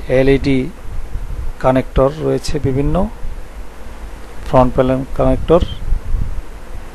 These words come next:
বিভিন্ন কালারের। এগুলিতে আমরা সংযোজন করব, একে জাম্পার সেটিং বলা হয়। ম্যানুয়াল দেখে আমরা, আহ, সংযোজন করতে পারি।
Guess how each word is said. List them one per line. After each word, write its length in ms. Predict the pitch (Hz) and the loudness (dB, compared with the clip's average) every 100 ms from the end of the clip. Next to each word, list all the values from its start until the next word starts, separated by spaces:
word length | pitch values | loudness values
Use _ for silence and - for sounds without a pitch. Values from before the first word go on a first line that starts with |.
| - | 0
বিভিন্ন 280 | 131 123 127 123 | 2 4 2 2
কালারের। 420 | 127 127 131 165 - - - - - - - - - - - - - - | 4 6 6 4 4 0 -2 -6 -4 -6 -6 -10 -8 -6 -4 -4 -4 -2
এগুলিতে 540 | 139 123 131 135 - 131 | -2 0 2 2 6 4
আমরা 440 | 123 120 127 170 - - - - - - - | 4 4 4 4 0 -4 -8 -10 -10 -8 -8
সংযোজন 440 | - 131 131 131 123 | -4 0 2 2 2
করব, 160 | 127 | 0
একে 220 | 131 120 | 0 0
জাম্পার 380 | 127 131 131 151 | 0 2 4 2
সেটিং 360 | - 160 160 156 | 2 -2 -2 0
বলা 200 | 147 143 | 2 2
হয়। 220 | 151 202 - - - - - - - - - - - - | 2 0 -6 -14 -10 -10 -10 -12 -14 -12 -10 -6 -4 0
ম্যানুয়াল 420 | 139 151 170 170 | 2 8 10 10
দেখে 380 | 170 160 - 151 | 8 6 6 6
আমরা, 340 | 135 131 135 | 6 4 6
আহ, 1600 | 123 123 - - - - - - - - - - 143 123 120 117 - - - - - | 4 0 -8 -14 -14 -14 -14 -14 -14 -12 -12 -8 -4 -2 -2 -4 -6 -10 -10 -8 -6
সংযোজন 440 | - 135 131 135 | 0 0 2 0
করতে 280 | 123 127 139 - | 0 -2 0 2
পারি। 300 | 123 135 | 2 2